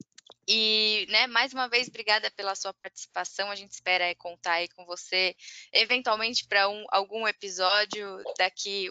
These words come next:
um tempinho, porque esse mercado, cada dia que passa, muda e acontece mais alguma coisa, e você tem que vir aqui pra ajudar a gente a explicar.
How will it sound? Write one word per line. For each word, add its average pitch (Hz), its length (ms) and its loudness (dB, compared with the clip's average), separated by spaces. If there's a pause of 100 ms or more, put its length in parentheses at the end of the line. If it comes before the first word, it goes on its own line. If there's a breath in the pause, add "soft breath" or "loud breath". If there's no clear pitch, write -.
(120)
um 202 100 -14
tempinho, 240 800 -2
porque - 240 -10
esse 190 380 2
mercado, 190 460 0
cada 185 280 -2
dia 196 160 -6
que - 140 -14
passa, 185 340 0
muda 226 540 -6 (340 loud breath)
e 160 440 -14 (220)
acontece 202 480 -2
mais 196 180 -2
alguma 185 320 -6
coisa, 220 500 4
e 208 100 4
você 208 280 -4
tem 208 160 -8
que - 140 -12
vir 196 180 -6
aqui - 200 -2
pra 196 140 -2
ajudar 190 280 0
a 175 60 2
gente 196 240 -6
a 214 40 -8
explicar. - 520 -4